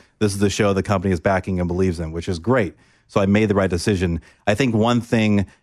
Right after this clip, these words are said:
um, and it's also my problem too, is because you're someone who has done a lot of it yourself, and because you've, you know, you've even told me, we had meetings before in the past, like, "Hey, man, there was one time I had seven Comrexes, and I was running this and doing this whole thing and figuring out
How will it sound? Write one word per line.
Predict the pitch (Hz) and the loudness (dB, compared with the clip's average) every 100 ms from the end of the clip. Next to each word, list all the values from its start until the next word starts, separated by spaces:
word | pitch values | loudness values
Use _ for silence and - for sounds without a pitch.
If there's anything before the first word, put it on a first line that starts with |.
| _ | _
um, | 101 101 104 - | 0 0 0 0
and | 104 | 0
it's | 101 - | 0 0
also | 113 107 120 | -2 0 0
my | 107 110 | 0 2
problem | 110 92 92 | 2 2 0
too, | 85 139 107 98 - _ - | 2 2 2 0 -6 _ -2
is | 104 101 92 | 2 2 0
because | 101 107 127 113 98 | -2 -2 2 2 0
you're | 131 110 | 0 -2
someone | 107 120 110 104 | 0 2 2 2
who | 107 101 98 - _ _ | 4 4 2 -2 _ _
has | 107 98 | -2 0
done | 101 120 | 0 2
a | 101 | 2
lot | 95 | 2
of | 90 | 0
it | 98 | -4
yourself, | 87 - 90 92 - _ _ _ _ | -4 -2 0 -2 -6 _ _ _ _
and | 101 98 | 0 0
because | 95 113 101 92 | 2 2 0 0
you've, | 101 98 98 - | 0 0 0 -2
you | |
know, | 104 95 95 110 | 0 2 0 0
you've | 110 110 | 2 2
even | 123 123 | 2 0
told | 113 117 | 2 2
me, | 107 | 2
we | 95 | 2
had | 92 | 2
meetings | 98 101 92 | 2 0 -2
before | 87 98 | -2 -2
in | |
the | 90 | 0
past, | 104 95 101 | 0 -2 -4
like, | 85 | -2
"Hey, | 120 | -2
man, | 101 98 | 0 0
there | |
was | 98 | 0
one | 95 104 | -2 -2
time | 104 104 98 | 0 -2 -2
I | 90 - - _ | -4 -10 -20 _
had | 110 98 92 _ | -2 -2 -6 _
seven | - - 117 107 | -6 -4 -2 0
Comrexes, | 113 104 92 - 95 | 0 0 -2 -2 -4
and | 98 | -2
I | 95 | -2
was | 95 | 0
running | 123 113 | 0 0
this | 101 | 0
and | 107 | 0
doing | 113 | 0
this | 107 | 2
whole | 117 107 | 2 0
thing | 117 | 0
and | 104 92 | 0 0
figuring | 139 120 113 | 0 2 2
out | 107 | 0